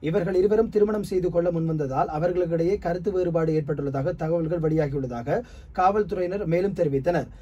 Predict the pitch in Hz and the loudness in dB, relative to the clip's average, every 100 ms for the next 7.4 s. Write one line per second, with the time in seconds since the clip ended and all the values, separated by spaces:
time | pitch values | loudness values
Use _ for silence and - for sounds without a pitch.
0 | - - 175 220 208 196 196 214 - 196 | -6 0 2 2 0 0 2 0 0 -4
1 | 190 180 175 175 160 156 160 185 175 165 | -4 -4 -4 -2 0 -2 -2 -4 -2 -4
2 | 185 190 165 175 175 170 180 165 165 170 | -4 -2 -2 -2 -2 -2 -2 0 0 0
3 | 165 156 156 160 147 135 117 139 226 - | 0 0 0 0 0 -2 -2 0 -2 -4
4 | - 170 196 214 208 208 180 190 220 180 | -6 -2 4 4 4 0 0 -2 0 0
5 | 180 190 185 180 170 170 175 165 160 151 | 2 0 -4 -2 -2 -2 -4 -6 -2 -2
6 | 196 185 170 180 165 160 160 175 170 143 | -2 0 0 0 0 0 0 -2 -2 -4
7 | 135 139 180 127 | -4 -2 -2 -2